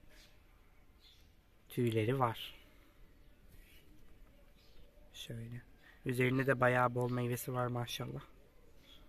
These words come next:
İnşallah tadına bakacağız. Ee, bu doğal bir muz türü arkadaşlar. Yani vahşi bir tür. O yüzden, e, bol çekirdekli. Zaten normalde normal muzlar da bol çekirdekli oluyor da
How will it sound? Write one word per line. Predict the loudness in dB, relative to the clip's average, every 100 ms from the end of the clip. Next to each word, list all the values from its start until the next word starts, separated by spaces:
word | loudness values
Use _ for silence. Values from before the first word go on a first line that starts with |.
| -20 -20 -20 -20 -20 -20 -20 -8
İnşallah | -6 0 2 2 0
tadına | -2 -2 0 0
bakacağız. | 0 0 4 4 4 -2 -10 -8 -2
Ee, | 2 2 2 2 2
bu | 2 8
doğal | 12 12 12 8
bir | 2
muz | 0 -4
türü | -2 0
arkadaşlar. | 0 -2 -6 -6 -2 0 0 -2 -6
Yani | -4 -2 -2 2
vahşi | 2 2 -4 -2
bir | -2
tür. | 0 0 0 -16 -18 -18 -18 -20 -20 -20 -20 -20 -6 2
O | 2
yüzden, | 4 4 2 2 -10 -12 -6
e, | -4 0
bol | 2 2
çekirdekli. | 0 -2 0 0 -2 -2 -4 -4
Zaten | -4 0 2
normalde | 6 8 8 8 2 -2 -10 -20 -14 -2
normal | 2 8 10 10
muzlar | 8 10 10 10
da | 4
bol | -2
çekirdekli | -4 -4 -2 -2 0
oluyor | 2 2 4
da | 2